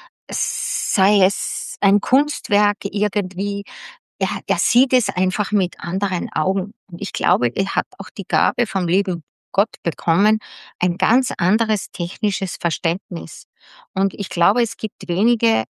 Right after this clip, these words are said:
ich meine, es gibt, es gab viele ganz tolle, namhafte Friseure wie Vidal Sassoon und, und, und, und, die so viel für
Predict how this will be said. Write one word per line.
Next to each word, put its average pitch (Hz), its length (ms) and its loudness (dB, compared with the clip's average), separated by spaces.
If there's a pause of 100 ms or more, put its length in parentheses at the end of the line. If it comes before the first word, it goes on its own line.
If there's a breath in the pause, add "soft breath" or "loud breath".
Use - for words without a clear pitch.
(320)
ich 190 140 2
meine, 175 320 2
es - 120 -14
gibt, - 500 -10
es - 200 -12
gab - 220 2
viele 247 460 4
ganz 196 460 0
tolle, 208 320 2
namhafte 196 640 0
Friseure 190 680 -2 (420 loud breath)
wie 175 160 -4
Vidal 185 460 4
Sassoon 185 800 -2
und, 233 380 4
und, 202 280 2
und, 190 380 -2
und, 233 320 2 (520 loud breath)
die 214 340 4
so 240 260 2
viel 240 380 0
für 208 380 0